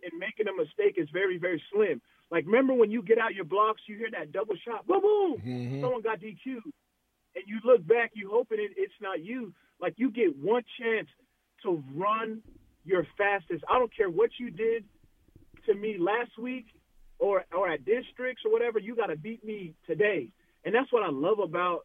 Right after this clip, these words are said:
Speaker 1: and so that's what I love about all three sports. It kinda builds this mentality of a, of a monster, of a, of a competitor. And so that's why I, I did, um, that's why I,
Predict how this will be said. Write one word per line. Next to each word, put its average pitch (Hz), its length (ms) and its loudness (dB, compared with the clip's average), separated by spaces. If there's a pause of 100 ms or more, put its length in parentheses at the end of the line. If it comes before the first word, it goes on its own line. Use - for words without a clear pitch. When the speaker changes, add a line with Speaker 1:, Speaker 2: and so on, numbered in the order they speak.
Speaker 1:
and 185 120 -12
so 247 80 2
that's 294 180 0
what 233 80 2
I 226 40 2
love 226 120 4
about 196 200 -2
all 320 200 -4
three 196 160 -14
sports. 202 400 -6
It 381 200 -6
kinda 233 240 -8
builds 202 440 2 (480)
this 190 220 -2
mentality 190 760 -6 (320)
of 156 260 -4
a, 151 360 0 (180)
of 170 140 -2
a 156 80 0
monster, 151 640 -4
of 151 180 -4
a, 156 60 -2
of 156 200 -6
a 151 80 -4
competitor. 156 720 -2 (440)
And 156 220 0
so 180 300 4 (240)
that's 196 240 0
why 180 220 0
I, 180 200 0 (100)
I 165 160 -2
did, 170 320 0
um, 156 380 -4 (140)
that's 170 200 -8
why 156 180 -4
I, 147 140 -2